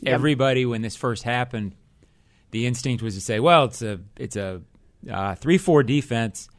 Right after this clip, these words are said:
Speaker 2: and Myles Jack is gonna be an inside linebacker, and he's, he's gonna be misused, and it's gonna be just like two thousand seventeen eighteen." My understanding is there is a dynamic role for Myles Jack in this defense, and it's not like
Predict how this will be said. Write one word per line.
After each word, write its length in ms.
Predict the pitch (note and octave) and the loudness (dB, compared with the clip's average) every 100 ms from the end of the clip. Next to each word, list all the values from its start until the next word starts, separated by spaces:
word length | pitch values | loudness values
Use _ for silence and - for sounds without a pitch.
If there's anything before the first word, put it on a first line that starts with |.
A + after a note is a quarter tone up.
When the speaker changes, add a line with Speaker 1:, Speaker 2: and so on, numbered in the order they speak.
| _ _ _ | _ _ _
Speaker 2:
and 120 | G2+ A2 | -2 2
Myles 220 | C3 A#2+ | 2 4
Jack 140 | B2+ | 0
is 60 | A2+ | 0
gonna 100 | A#2 | -4
be 80 | G#2 | -2
an 60 | |
inside 360 | A#2 B2 B2+ A2+ | -2 2 2 2
linebacker, 560 | A2+ A#2 A2 G#2+ G#2+ G#2+ | 0 0 0 -2 -2 -2
and 60 | G2+ | -4
he's, 200 | F#2+ G2+ - | -6 -10 -12
he's 120 | G#2+ | -8
gonna 80 | G2 | -2
be 120 | B2+ | 0
misused, 640 | A#2 C3+ - B2+ B2+ B2 G#2+ | 2 0 2 4 6 4 4
and 80 | |
it's 100 | - | 4
gonna 160 | C#3 A#2+ | 4 0
be 100 | A#2+ | 2
just 220 | C#3 C3 | 2 4
like 180 | C#3+ B2 | 4 2
two 100 | C3 B2 | 0 0
thousand 280 | A#2+ A2+ G#2+ | 0 0 0
seventeen 340 | A#2+ G#2+ A#2 | -2 -4 -4
eighteen." 260 | A2 A#2+ G2 _ - _ _ _ - - | -4 -4 -8 _ -20 _ _ _ -14 -2
My 160 | C3 | 2
understanding 580 | C#3+ B2+ C3 B2+ A#2+ A2 | 2 0 0 2 2 0
is 360 | G#2+ G2+ F2+ - D3 | 0 -2 -4 -10 -6
there 200 | A2 G#2+ | -2 0
is 120 | F#2+ | -2
a 160 | G2 | -4
dynamic 840 | F2 G2+ G2 G2 G2 G#2+ A2 G#2 - | -6 -6 -6 -6 -6 -6 -6 -8 -8
role 300 | G2+ G2+ F#2+ | -4 -2 -4
for 160 | - G2 | -4 -6
Myles 360 | G2 F#2 E2+ | -4 -4 -6
Jack 280 | G#2+ G2 F#2 | -6 -6 -6
in 80 | F#2+ | -8
this 140 | F#2 | -8
defense, 540 | - G2+ G2 F#2+ F2+ - | -6 -8 -6 -10 -10 -10
and 120 | G2 | -8
it's 160 | F#2+ | -6
not 320 | A2 G#2+ G#2 - _ | -4 -2 -4 -8 _
like 300 | A#2 G2 G2 | -8 -8 -8